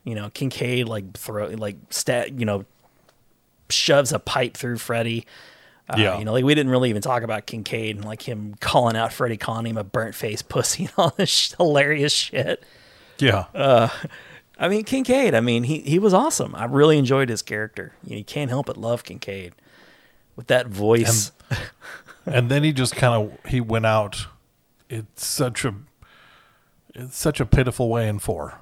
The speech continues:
Speaker 1: Yeah.
Speaker 2: I'm just like, "Oh,
Speaker 1: How
Speaker 2: come
Speaker 1: does
Speaker 2: on."
Speaker 1: he go out? I don't remember.
Speaker 2: Uh, well, he gets, he gets pulled back into the junkyard, um, uh, when Freddy comes back to life in,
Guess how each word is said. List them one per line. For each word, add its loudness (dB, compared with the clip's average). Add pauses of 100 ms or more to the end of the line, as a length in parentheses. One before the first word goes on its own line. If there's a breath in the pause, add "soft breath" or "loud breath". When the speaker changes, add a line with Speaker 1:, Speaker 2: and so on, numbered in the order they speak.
(300 soft breath)
Speaker 1:
Yeah. -6 (220)
Speaker 2:
I'm -8
just -6
like, -6
"Oh, -4 (120)
Speaker 1:
How 2
Speaker 2:
come 4
Speaker 1:
does 4
Speaker 2:
on." 0
Speaker 1:
he 0
go 6
out? 6
I 6
don't -2
remember. -4 (1160 loud breath)
Speaker 2:
Uh, 4
well, 4
he 0
gets, 0
he -2
gets 0
pulled 4
back 2
into 0
the -2
junkyard, 0 (320 loud breath)
um, -2 (680)
uh, 2
when -2
Freddy -2
comes -2
back 0
to -2
life -2
in, -2